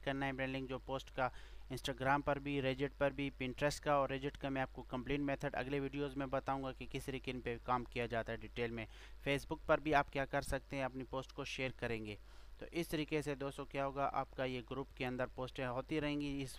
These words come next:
Quora में भी, बाकी सोशल मीडिया वेबसाइट में भी, या ग्रुप में, चाहे अपने प्रो-,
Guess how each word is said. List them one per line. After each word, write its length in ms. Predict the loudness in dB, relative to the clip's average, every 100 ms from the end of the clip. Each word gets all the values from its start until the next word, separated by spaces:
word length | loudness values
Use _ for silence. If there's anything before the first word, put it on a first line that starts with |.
| -4
Quora 280 | 0 2 2
में 160 | 2 -2
भी, 120 | 0
बाकी 280 | 2 2 -2
सोशल 260 | -6 -6
मीडिया 300 | -6 -2 0
वेबसाइट 400 | 0 -2 -2 -2
में 180 | -2 -4
भी, 160 | -2 -2
या 60 |
ग्रुप 260 | -2 -4 -4
में, 160 | -4 -2
चाहे 200 | 0 0
अपने 200 | -2 -8
प्रो-, 300 | -4 -4